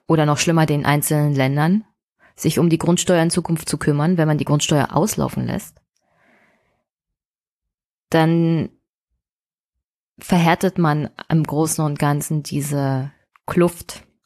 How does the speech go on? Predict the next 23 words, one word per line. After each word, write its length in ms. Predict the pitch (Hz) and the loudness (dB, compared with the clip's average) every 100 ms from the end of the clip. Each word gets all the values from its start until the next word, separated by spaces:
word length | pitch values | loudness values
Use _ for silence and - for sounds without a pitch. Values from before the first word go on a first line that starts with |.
| _ _ _ _ _ _ _ _ _ _ _ _ _ _ _ _ | _ _ _ _ _ _ _ _ _ _ _ _ _ _ _ _
zwischen 720 | - - 180 - 175 165 156 - _ _ _ _ _ _ _ _ _ _ _ | -8 0 0 2 0 0 -4 -8 _ _ _ _ _ _ _ _ _ _ _
den 160 | 170 165 | 2 4
reichen 440 | 147 160 180 220 | 4 2 2 4
Ländern 500 | 202 196 208 214 220 | 4 4 4 4 2
und 120 | 180 | 2
den 100 | 175 | 0
reichen 380 | 160 143 165 202 | 0 0 2 0
Regionen 460 | 190 180 185 190 196 | 0 0 0 2 2
in 140 | 190 | 2
Deutschland 640 | 185 185 - 202 190 196 - _ _ | 2 0 -2 0 0 -2 -8 _ _
und 180 | - 170 | -4 -2
denen, 300 | 175 175 170 | 0 0 0
denen 220 | 170 165 | -2 -2
es 100 | 160 | -2
schlecht 300 | - - - | -4 -6 -8
geht. 220 | - - - _ _ - _ | -16 -16 -18 _ _ -20 _
Und 160 | - 160 | -6 0
da 80 | 165 | 2
rede 200 | 175 202 | 4 4
ich 100 | 196 | 4
nicht 220 | 196 208 | 2 4
nur 300 | 208 208 202 | 4 4 2
zwischen 800 | - 196 - 190 185 180 175 | -2 -2 0 2 2 0 0